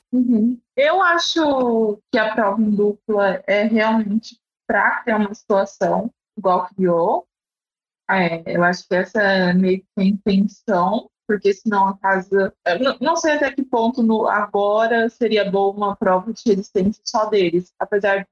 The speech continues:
ser legal, eu acho que pro Boninho ele vê mais conflito sendo possível com duas pessoas.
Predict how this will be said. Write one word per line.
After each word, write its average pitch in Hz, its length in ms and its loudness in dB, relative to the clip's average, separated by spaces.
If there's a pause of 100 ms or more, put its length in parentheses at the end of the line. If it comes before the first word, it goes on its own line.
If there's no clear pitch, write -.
ser 214 100 0
legal, 196 520 0
eu 208 100 2
acho 196 260 -2
que - 120 -20
pro 202 140 -2
Boninho 190 560 0 (580)
ele 196 260 0
vê 190 180 0
mais 190 260 0
conflito 202 1000 0 (540)
sendo 196 160 2
possível 190 720 0 (100)
com 202 240 0 (200)
duas 196 260 0
pessoas. 185 440 -2